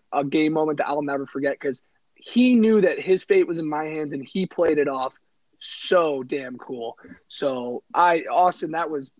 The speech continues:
phenomenal, brother. I've told you that before, but I just gotta say it here, 'cause that is, <laughs> that was crazy to me. Um, but I knew that David and Bobby were not gonna split because the time,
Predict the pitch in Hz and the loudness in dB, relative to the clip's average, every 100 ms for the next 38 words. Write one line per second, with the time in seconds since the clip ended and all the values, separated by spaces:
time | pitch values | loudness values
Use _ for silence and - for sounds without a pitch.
0 | _ _ - 151 139 131 127 123 131 135 | _ _ -10 -8 -8 -10 -12 -14 -10 -8
1 | 131 156 180 208 185 175 160 160 147 156 | 0 2 4 2 2 2 -2 -4 -4 -4
2 | 139 139 139 151 151 160 151 139 160 143 | -4 -6 -8 -8 -4 -4 -4 -4 -4 -2
3 | 156 143 135 165 - 175 175 127 - _ | -2 -2 2 2 4 4 4 0 -4 _
4 | _ _ - 196 165 - 170 139 131 123 | _ _ 0 0 -2 -6 -6 -6 -12 -16
5 | 117 _ _ _ _ - 160 156 156 151 | -20 _ _ _ _ -4 -2 -2 -4 -6
6 | - - 208 160 123 - 196 220 208 208 | -14 -2 2 2 -2 -4 -2 -2 -4 -4
7 | 196 185 165 147 185 202 185 170 170 175 | -2 -4 -4 -6 -2 -2 -2 -4 -6 -8
8 | 175 _ _ _ _ _ _ - - 170 | -12 _ _ _ _ _ _ -20 -6 -2
9 | 185 175 175 175 147 185 151 156 185 156 | 0 -2 -2 -6 -6 -6 -6 -6 -6 -6
10 | 160 - 202 208 240 247 | -8 -4 0 2 0 -4